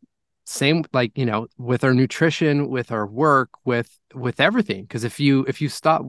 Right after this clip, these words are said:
as soon as we stop asking questions, and I mean, y-, you know, you have young kids, like, you, th-, those kids are only evolving because they're curious, right? They learn how to walk because they're curious about reaching out to the table or, or getting their balance. And so we've all gone through that, and we've all had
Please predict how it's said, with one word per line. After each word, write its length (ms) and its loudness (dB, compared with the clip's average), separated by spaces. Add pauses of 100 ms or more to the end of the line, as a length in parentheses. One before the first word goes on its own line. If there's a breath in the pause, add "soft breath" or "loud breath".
as 80 -14
soon 140 4
as 160 0
we 60 2
stop 440 4
asking 440 -2
questions, 720 -6
and 280 0
I 80 -2
mean, 280 0 (120)
y-, 180 -12
you 80 -8
know, 100 -4
you 160 -2
have 120 0
young 200 -6
kids, 280 -4
like, 180 -8
you, 160 2 (460 loud breath)
th-, 120 -6
those 220 4
kids 320 2
are 160 0
only 360 4
evolving 560 2
because 280 -10
they're 140 -4
curious, 580 0 (400)
right? 160 4
They 120 2
learn 180 6
how 80 8
to 60 6
walk 420 4
because 320 -4
they're 140 -4
curious 360 2
about 260 -6
reaching 340 2
out 140 2
to 100 -2
the 80 -10
table 520 2
or, 120 -4 (100)
or 80 -2
getting 300 0
their 80 0
balance. 500 2
And 180 -6
so 140 -6
we've 160 6
all 240 4
gone 240 4
through 380 -2
that, 360 -2
and 160 -8
we've 200 -2
all 160 4
had 320 2